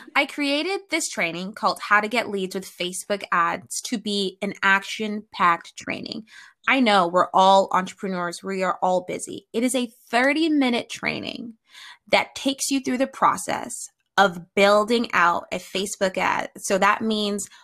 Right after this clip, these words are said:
audiences. That means the actual creative. That means the actual copy, what you're going to say in there, and best practices to set up the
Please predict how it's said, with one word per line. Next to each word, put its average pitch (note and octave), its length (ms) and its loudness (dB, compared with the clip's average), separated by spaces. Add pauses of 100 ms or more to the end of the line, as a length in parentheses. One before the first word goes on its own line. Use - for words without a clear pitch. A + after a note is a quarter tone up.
(240)
audiences. - 960 0 (320)
That F#3 240 0
means G3+ 300 -4
the - 180 -4
actual F#3 640 -2
creative. D3+ 800 -4 (120)
That F#3+ 260 2
means G3 360 -2
the - 180 -6
actual F#3 500 -2
copy, E3+ 560 0
what F3+ 220 0
you're G3 100 -2
going F#3+ 240 0
to F#3 60 0
say F3+ 360 2
in - 140 -8
there, A#2 360 0 (260)
and G#3+ 200 4
best G3+ 260 2
practices F#3 920 0
to G#3 100 0
set F#3 280 2
up E3+ 220 0
the F3 180 -6